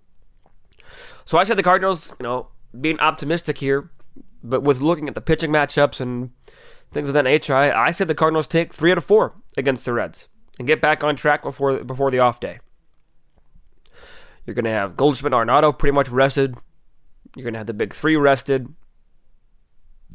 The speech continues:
I like the Cardinals' chances this weekend against a weaker Reds team. Reds have not been playing well as of late. They also had an ugly loss the other day.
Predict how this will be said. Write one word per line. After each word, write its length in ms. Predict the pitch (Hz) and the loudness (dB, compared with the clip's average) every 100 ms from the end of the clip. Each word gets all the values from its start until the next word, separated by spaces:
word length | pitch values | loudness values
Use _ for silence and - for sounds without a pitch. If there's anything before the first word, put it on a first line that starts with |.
| - - | -20 0
I 80 | 135 | 2
like 180 | 151 160 | 4 0
the 80 | |
Cardinals' 300 | 139 147 139 | 0 0 0
chances 300 | - 135 127 117 | 0 -2 -2 -8
this 120 | 113 | -2
weekend 260 | 127 117 | -2 -2
against 380 | 113 113 107 - - - | -4 -4 -8 -14 -20 -6
a 100 | 123 | -2
weaker 340 | 123 123 117 | -2 -2 -2
Reds 260 | 113 107 - | -2 -2 -4
team. 240 | - 90 - - _ _ _ _ _ - - _ - - - - _ - - - - | -12 -14 -16 -20 _ _ _ _ _ -20 -20 _ -20 -20 -20 -20 _ -20 -20 -16 -2
Reds 180 | 120 | -2
have 80 | 113 | 0
not 120 | 110 | -4
been 120 | 98 95 | -6 -2
playing 280 | 143 160 | 2 2
well 160 | 151 147 | 4 4
as 180 | 139 127 | 4 2
of 120 | 120 | -2
late. 180 | 127 - | 0 0
They 80 | 123 | 2
also 240 | 135 139 | 0 0
had 80 | 135 | -4
an 100 | - | -2
ugly 220 | 127 127 | -2 -2
loss 440 | 123 120 120 - - - - - - - _ - - - - - - | 0 0 0 -8 -18 -20 -20 -20 -20 -20 _ -20 -20 -20 -20 -20 -16
the 120 | 120 | -2
other 160 | 123 120 | 0 2
day. 340 | 120 120 113 | 2 2 0